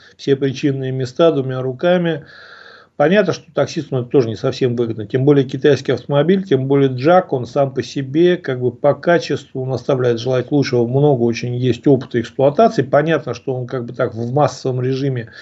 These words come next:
не особо продавался, но завозили, были гру-, грузовички Jack китайские, и по всем по ним довольно-таки много нареканий. Ну, таксисты будут вынуждены брать, брать в каршеринг, брать в такси, а буквально на днях, вчера или позавчера ещё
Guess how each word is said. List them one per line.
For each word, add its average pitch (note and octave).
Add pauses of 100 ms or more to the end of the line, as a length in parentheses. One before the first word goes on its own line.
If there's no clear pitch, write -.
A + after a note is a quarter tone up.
(320)
не C3
особо B2+
продавался, E3
но F3+
завозили, F3
были F#3
гру-, C3
грузовички E3
Jack F3 (460)
китайские, C#3+
и F3+
по E3
всем E3
по D#3
ним D#3+
довольно-таки C#3
много B2
нареканий. B2+ (580)
Ну, C#4
таксисты C4+
будут F3
вынуждены D#3
брать, A3+
брать D#3
в -
каршеринг, G3
брать C3+
в -
такси, A3+
а C3+
буквально D3+
на C3+
днях, F3+
вчера C#3
или C3
позавчера B2+
ещё C3+